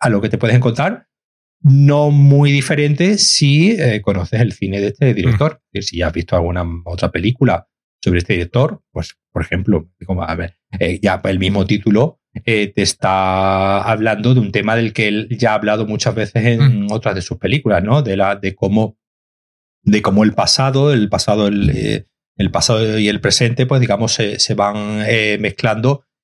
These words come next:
Speaker 1: y cómo, pues, un poco los, eh, los recuerdos, pues, un poco no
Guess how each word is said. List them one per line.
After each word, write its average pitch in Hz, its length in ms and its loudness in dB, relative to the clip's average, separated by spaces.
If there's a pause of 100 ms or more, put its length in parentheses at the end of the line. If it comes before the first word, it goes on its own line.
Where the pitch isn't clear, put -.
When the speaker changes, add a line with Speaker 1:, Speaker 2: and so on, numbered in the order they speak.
(160)
Speaker 1:
y 127 160 2
cómo, 113 360 0
pues, 104 260 -2
un 95 120 -12
poco 104 200 -4
los, 101 380 0 (140)
eh, 104 200 0
los 101 160 0
recuerdos, 113 560 0
pues, - 260 -10 (680)
un 107 140 -2
poco 104 180 0
no 101 240 -4